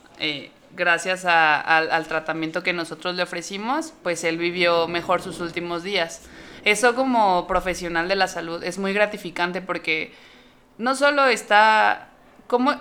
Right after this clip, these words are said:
cómo es posible que en los últimos días del paciente te recuerde y vaya a agradecerte porque estás haciendo bien tu trabajo? Yo invito a todos, pues, los profesionales que, que sean empáticos y que hagan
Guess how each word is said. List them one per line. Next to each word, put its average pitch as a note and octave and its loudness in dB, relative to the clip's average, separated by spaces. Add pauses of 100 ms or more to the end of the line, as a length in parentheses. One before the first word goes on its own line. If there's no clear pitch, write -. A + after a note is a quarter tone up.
(120)
cómo B3+ 2
es D#4 2
posible A#3+ 0
que A#3+ -4
en F#3+ -2
los F#3 -4
últimos G3+ -4
días G3 2
del G3+ -2
paciente F#3 -8
te G3 0
recuerde G3+ 2
y F#3+ -8
vaya F#3+ 8
a A3+ 6
agradecerte G3 -2 (600)
porque G3 -4
estás F#3 -6
haciendo G3 -6
bien F#3+ -8
tu F3+ -12
trabajo? E3+ -10 (360)
Yo A3 2
invito A#3 0
a G3 2
todos, G3 -4
pues, G3 -14
los F#3 -8
profesionales F3+ -8
que, E3+ -8
que F3 -16
sean F3+ -6
empáticos G#3 0
y F#3+ -10
que F3 -4
hagan F#3 2